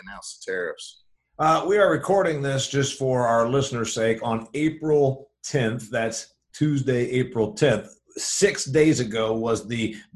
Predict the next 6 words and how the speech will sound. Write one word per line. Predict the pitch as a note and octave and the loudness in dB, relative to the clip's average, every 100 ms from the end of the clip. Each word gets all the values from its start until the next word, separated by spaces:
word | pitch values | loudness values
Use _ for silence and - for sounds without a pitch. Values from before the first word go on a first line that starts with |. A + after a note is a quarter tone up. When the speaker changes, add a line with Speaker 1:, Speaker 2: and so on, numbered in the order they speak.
| F2+ | -6
Speaker 2:
big | G#2+ C3+ C3+ C#3+ - - _ E2 | -2 -2 0 0 0 -8 _ -20
meltdown | F#2 A#2 C3+ - F#2+ F2+ - - _ | -2 2 2 2 0 0 -2 -12 _
<laughs> | _ - D#4+ | _ 0 4
that | - A2+ - | 4 2 2
people, | D3 - D3 C3 - - | 0 2 0 0 -6 -4
my | A2+ A#2 | 0 0